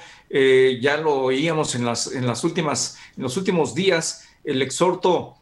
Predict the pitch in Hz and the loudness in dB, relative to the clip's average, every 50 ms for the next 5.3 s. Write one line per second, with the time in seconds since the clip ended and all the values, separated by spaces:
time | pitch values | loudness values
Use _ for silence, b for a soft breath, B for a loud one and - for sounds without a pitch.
0 | _ _ _ - 131 131 139 165 165 - - 180 170 160 147 - 135 127 127 127 | _ _ _ -2 -2 0 0 0 -2 0 2 2 2 2 0 -2 -2 -2 -2 0
1 | 131 147 160 - - 165 165 156 151 - - 143 131 127 143 135 135 135 143 156 | 0 -2 -2 -2 -4 -4 -2 -2 -4 -4 -4 -6 -6 -4 -2 -2 0 2 2 2
2 | 165 160 - 147 139 135 127 151 156 160 160 165 160 131 127 - - - _ - | 2 0 -2 -4 -4 -4 -2 -2 0 0 2 0 0 -2 -4 -10 -16 -20 _ -8
3 | - 131 131 131 123 131 156 170 190 202 208 208 - - - 123 123 127 127 127 | -6 -4 -2 0 2 2 4 4 4 2 0 -4 -6 -4 -2 0 0 2 2 0
4 | 127 127 123 123 127 123 117 123 131 117 123 151 156 165 170 156 143 135 131 131 | 0 0 0 0 0 -2 -2 -2 -4 -4 -2 -2 0 2 2 2 2 0 0 0
5 | 131 127 123 120 123 | 0 0 0 0 -2